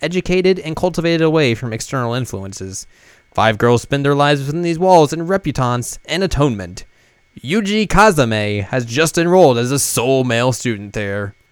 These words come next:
Okamai Shoujo to Kuro Oji, comedy school shoujo from T Y O Animations based off a manga.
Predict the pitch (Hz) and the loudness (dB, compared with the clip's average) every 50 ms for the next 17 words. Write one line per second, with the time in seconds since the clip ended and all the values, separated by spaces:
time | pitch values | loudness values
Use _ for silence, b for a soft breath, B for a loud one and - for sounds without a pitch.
0 | _ - 170 175 - 185 185 180 180 175 175 170 151 - 202 214 190 127 120 120 | _ 2 2 4 4 4 4 4 4 4 2 2 2 4 6 6 6 6 6 4
1 | 113 113 113 - - - 135 131 131 131 139 - - 135 - - - - - 175 | 4 4 2 0 -2 -2 0 0 0 0 -2 -4 -8 -16 -18 -14 -10 -4 0 0
2 | 180 170 170 165 165 160 156 151 - - 147 190 208 160 120 104 104 101 101 107 | 2 4 4 4 6 4 4 2 0 -2 -2 0 0 0 -2 -4 -6 -6 -4 -4
3 | 113 113 107 - - _ _ _ _ _ _ _ _ _ - 123 123 120 123 127 | -4 -6 -6 -10 -16 _ _ _ _ _ _ _ _ _ 0 2 2 2 0 -2
4 | 123 117 - 143 135 131 117 - 165 175 156 110 107 104 101 101 104 104 - _ | -2 -2 -2 -2 0 0 0 0 -2 -2 0 0 0 0 0 0 -4 -6 -8 _
5 | - - 107 104 107 110 120 113 - - 160 147 147 139 139 139 147 147 135 135 | -10 -6 -6 -4 -4 -6 -8 -8 -8 -6 -4 -2 -2 0 0 0 0 0 -2 -2
6 | 135 131 123 143 175 156 - 107 101 98 98 - 107 101 - - 110 107 110 113 | -4 -4 -4 -6 -6 -6 -6 -8 -8 -8 -8 -6 -6 -6 -6 -6 -6 -6 -6 -8
7 | 135 165 139 101 98 95 98 | -8 -8 -8 -8 -8 -10 -12